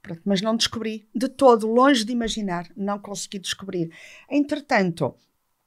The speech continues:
deitei-a e muitas vezes, eu agora evito,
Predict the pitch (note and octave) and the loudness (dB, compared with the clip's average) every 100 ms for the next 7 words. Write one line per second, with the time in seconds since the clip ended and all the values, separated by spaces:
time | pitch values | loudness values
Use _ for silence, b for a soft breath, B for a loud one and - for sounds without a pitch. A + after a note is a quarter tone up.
0 | _ - E3 F#3 F#3 F#3 F#3+ G#3 G3+ F#3+ | _ -6 2 2 2 2 4 2 -2 -6
1 | F#3+ G3 F#3 D#3+ E3 - G3 F#3 F3 D#3 | -6 -6 -6 -6 -6 -2 4 4 6 4
2 | D#3+ D#3+ C#3+ F#3 F3+ - | 2 -6 -4 -8 -8 -16